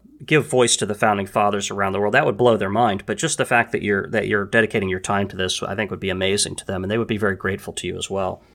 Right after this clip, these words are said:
But we're all doing this to educate ourselves for the benefit of our country and our future. We, we really are. That's why we do this. And isn't this a great letter from Abigail Adams to John Adams? Uh, you know, this whole thing is full of education.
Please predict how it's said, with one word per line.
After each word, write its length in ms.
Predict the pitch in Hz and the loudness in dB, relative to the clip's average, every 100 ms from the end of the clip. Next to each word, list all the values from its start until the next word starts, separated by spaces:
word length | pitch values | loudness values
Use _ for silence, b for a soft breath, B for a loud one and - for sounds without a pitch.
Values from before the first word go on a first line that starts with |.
| _ | _
But 100 | - | 2
we're 180 | 185 208 | 6 8
all 120 | 233 | 8
doing 280 | 156 160 151 | 8 6 8
this 200 | 131 - | 6 4
to 100 | 113 | 4
educate 380 | 117 - - 120 | 0 0 2 4
ourselves 460 | 107 - 120 113 | 4 4 4 4
for 100 | - | 2
the 80 | 107 | -2
benefit 320 | 101 107 - | 0 -2 -2
of 80 | 101 | -2
our 100 | 101 | -2
country 340 | 98 113 - 104 | 0 -4 -2 -2
and 80 | |
our 60 | 92 | -2
future. 460 | - 92 90 - - | -4 -6 -6 -8 -6
We, 140 | 113 | -4
we 140 | 120 127 | 0 2
really 260 | 127 123 | 6 6
are. 240 | 104 90 - | 4 0 -2
That's 160 | 123 135 | -4 0
why 100 | 160 | 2
we 140 | 143 | 2
do 240 | 117 113 143 | 2 0 0
this. 340 | - - - - _ - | -4 -8 -8 -10 _ 0
And 100 | 143 | 4
isn't 220 | 208 339 | 6 6
this 160 | 370 | 4
a 40 | 175 | 4
great 420 | - 123 143 151 | 0 2 2 2
letter 460 | 107 110 101 82 - _ | 0 2 2 -2 -8 _
from 220 | - 113 | -6 -2
Abigail 560 | 104 127 127 123 117 110 | 4 4 4 2 2 4
Adams 640 | 107 104 104 104 - - _ - | 4 4 2 0 -2 -4 _ -8
to 100 | 104 | -6
John 320 | - 101 92 | -2 -2 -2
Adams? 460 | 82 - - - - _ _ _ | -4 -8 -6 -8 -8 _ _ _
Uh, 60 | - - | -14 -6
you 100 | 139 | 0
know, 180 | 139 131 - - | 0 0 -6 -2
this 220 | 190 - | 0 6
whole 180 | 220 165 | 6 6
thing 240 | 180 127 | 6 4
is 120 | 110 | 4
full 240 | - 165 139 | 2 4 4
of 100 | - | 2
education. 680 | 113 104 - 104 95 - | -4 -6 -4 -4 -4 -8